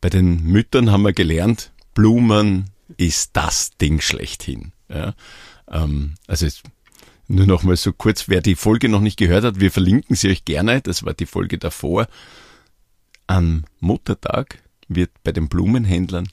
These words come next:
mehr Geld verdient als an Valentinstag. Haben wir gedacht, was ist es am Vatertag? Und ich hab's mir einfach gemacht, ich hab mal bei Amazon hineingeguckt. Also, um einfach nur mal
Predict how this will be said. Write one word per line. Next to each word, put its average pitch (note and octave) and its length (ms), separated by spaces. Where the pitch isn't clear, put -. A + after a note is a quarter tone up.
mehr E2+ 540
Geld - 280
verdient F#2 680
als D#2+ 260
an G2 280
Valentinstag. - 840
Haben - 120
wir F2+ 60
gedacht, F2+ 380
was - 240
ist G2+ 160
es F2+ 140
am D#2+ 160
Vatertag? - 680
Und F#2+ 520
ich - 180
hab's G2 160
mir F2+ 160
einfach D#2+ 360
gemacht, E2+ 360
ich D#2 140
hab D2+ 100
mal F2 140
bei - 160
Amazon D2+ 380
hineingeguckt. - 920
Also, D2+ 400
um D#2+ 300
einfach B2 260
nur B2+ 100
mal A#2+ 200